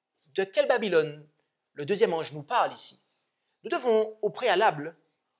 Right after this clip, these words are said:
comprendre la signification de ce qu'est Babylone, de ce qu'était Babylone, et si nous voulons être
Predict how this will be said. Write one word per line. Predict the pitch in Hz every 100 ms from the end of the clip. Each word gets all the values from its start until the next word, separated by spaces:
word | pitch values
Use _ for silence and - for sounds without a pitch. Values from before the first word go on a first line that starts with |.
| _ _ -
comprendre | 320 - 202 185 190 _
la | 165 160
signification | - 302 233 202 190 147 - 156 151 - _ _ _ _ _ _ 120
de | 160 151 147 - -
ce | -
qu'est | 226 165
Babylone, | 143 143 143 147 110 - _ _ _ _ _ _ _ _
de | 120
ce | 214
qu'était | 202 233 214 185
Babylone, | 165 165 185 220 254 _ _ _ _ _ _ _ _ _ _
et | 151 147 143 143 143 _ _ _ _ _ -
si | - 208
nous | 202
voulons | 175 196 165 160 - _ _ _ _ _
être | 175 - -